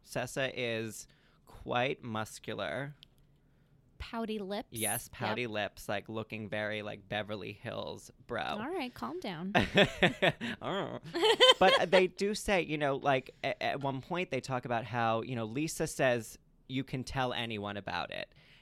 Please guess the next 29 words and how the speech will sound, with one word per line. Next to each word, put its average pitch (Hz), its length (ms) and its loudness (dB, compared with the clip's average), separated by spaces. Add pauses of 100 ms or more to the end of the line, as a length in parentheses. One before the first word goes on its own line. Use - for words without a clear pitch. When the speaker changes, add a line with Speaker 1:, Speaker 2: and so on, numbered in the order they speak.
(140)
Speaker 1:
And 123 260 -2
John, 135 600 0
I 120 140 -2
think 113 380 -6
Sessa 139 640 0
specifically 123 1200 -2 (300)
perhaps 107 560 -2
was 113 140 -8
the 110 120 -4
one 107 360 -4 (360)
to 131 200 -2
give 113 320 -2
Blizzard 113 440 0
the 113 80 -4
direction 117 640 2
to - 180 -6
tell 104 340 -8
Teddy. - 680 -6 (560)
Speaker 2:
Well, 262 180 -2
right. 285 360 2
And 233 120 -4
I 233 80 -8
think, 294 320 -10
hasn't 277 380 -6
it 220 180 -6
been 226 480 -6 (580)
sort 262 320 -4
of 233 100 -6
said 196 540 0